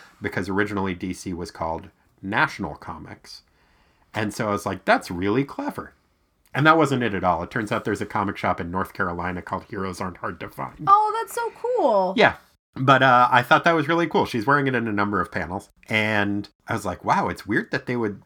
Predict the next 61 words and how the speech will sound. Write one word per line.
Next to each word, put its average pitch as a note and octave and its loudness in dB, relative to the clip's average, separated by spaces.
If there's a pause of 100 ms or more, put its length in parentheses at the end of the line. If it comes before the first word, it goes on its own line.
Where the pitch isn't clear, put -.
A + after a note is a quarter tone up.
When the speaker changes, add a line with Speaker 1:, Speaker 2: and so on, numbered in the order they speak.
(140)
Speaker 1:
go G#2 0
out G#2+ 4
of G#2 -2
their G#2 -2
way C3 -2
to F2+ -4
advertise F#2 -4
a F2+ -10
specific - -10
comic F3 -2
book - -12
shop." - -10
There E3 0
were C4+ -2
a - -4
lot C#3+ -10
less A2+ -4
comic - -4
book - -14
shops - -12
in E2 -12
the, E2+ -12
in F#2 -8
the F2+ -6
early F2+ -6
eighties. F2+ -6
The F2 -12
direct A2+ -6
market G2 -8
really E2+ -8
wasn't E2+ -10
much E2+ -10
of D#2 -14
a D#2 -14
thing A#2+ -10
yet. D#2+ -16 (100)
And F#2 -2
so F2 -4
they F#2 -2
had E2+ -4
probably F#2+ -4
done F#2 -6
an F#2+ -6
appearance C3+ -8
there E2 -10
at D#2+ -14
some D#2+ -14
point D3 -14
and G2+ -10
decided G#2+ -14
to C#3 -18
promote C3+ -6
the C#3 -10
store. - -4 (160)
And A2 -8
I A2 -8
thought B2 -10
that B2+ 0
was C3 -4
pretty C#3 -4
cool. - -4